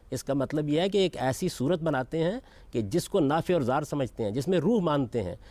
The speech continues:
جس کے بارے میں یہ خیال کرتے ہیں کہ اس کا خدا سے تعلق ہے یا یہ ہمیں خدا کے قریب کر دے گی۔ یہ گویا اس کو ایک زندہ حقیقت کے طور پر بنانا ہے۔ تو آپ نے فرمایا کہ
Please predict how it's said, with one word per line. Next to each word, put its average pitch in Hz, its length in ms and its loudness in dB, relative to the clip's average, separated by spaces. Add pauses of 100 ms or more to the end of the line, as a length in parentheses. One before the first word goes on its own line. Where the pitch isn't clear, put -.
(140)
جس 147 160 0
کے 180 100 2
بارے 151 220 2
میں 196 120 4
یہ 185 140 4
خیال 139 180 0
کرتے 147 360 -4
ہیں 170 160 0
کہ 196 160 -2
اس 156 120 -4
کا 180 120 -2
خدا 123 320 0
سے 170 100 0
تعلق 175 420 0
ہے 214 100 2
یا 208 60 2
یہ 185 120 2
ہمیں 143 160 0
خدا 160 240 0
کے 180 100 0
قریب 180 260 0
کر 156 160 0
دے 120 100 0
گی۔ 95 160 -2 (340)
یہ 156 260 2
گویا 160 220 4
اس 180 240 -2
کو 202 80 0
ایک 190 120 4
زندہ 165 440 2
حقیقت 165 360 0
کے 160 60 0
طور 131 180 -2
پر 120 140 -4
بنانا 101 420 -2
ہے۔ 85 100 -4 (340)
تو 87 80 -4
آپ 98 200 -2
نے 131 60 0
فرمایا 101 420 -2
کہ 165 140 -10